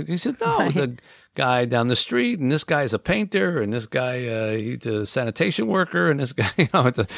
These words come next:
Speaker 1: I don't know. I could, I could be misremembering their jobs, but it was kind of like that. And I said, "That's your group?" He said, "Yeah." He said, "How many?" It's like, "Six people." I said, "Well, have you solved the nuclear threat?"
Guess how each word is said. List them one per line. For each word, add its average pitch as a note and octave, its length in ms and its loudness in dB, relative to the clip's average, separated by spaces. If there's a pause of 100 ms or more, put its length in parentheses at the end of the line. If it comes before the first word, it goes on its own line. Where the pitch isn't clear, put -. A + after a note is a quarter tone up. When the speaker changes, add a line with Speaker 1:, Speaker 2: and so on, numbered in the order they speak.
(200)
Speaker 1:
I C3+ 160 0
don't B2 180 0
know. G2 220 2
I A2 120 0
could, A#2 220 0
I A2 100 2
could A2+ 160 -2
be A2 120 2
misremembering A2+ 680 2
their F#2+ 100 2
jobs, A2+ 300 0
but C3 100 2
it - 20 -2
was A#2+ 120 0
kind C3+ 240 0
of A2+ 60 -4
like G2+ 240 -4
that. F#2 260 -8 (920)
And C#3+ 160 0
I D3 100 2
said, C#3 360 0 (260)
"That's B2 400 0
your D3 120 4
group?" C#3 340 0
He A3+ 80 0
said, G3 240 0
"Yeah." D4 400 -2
He G#2+ 140 -6
said, B2 160 0
"How D#3+ 100 4
many?" G3+ 200 0
It's G#2+ 120 -2
like, - 160 -4
"Six - 540 -2 (240)
people." - 360 -4 (360)
I C#3+ 80 2
said, E3 180 0
"Well, C#3 80 4
have C3+ 200 0
you B2+ 100 2
solved A#2+ 560 2
the B2+ 80 4
nuclear A#2+ 500 2
threat?" - 560 -2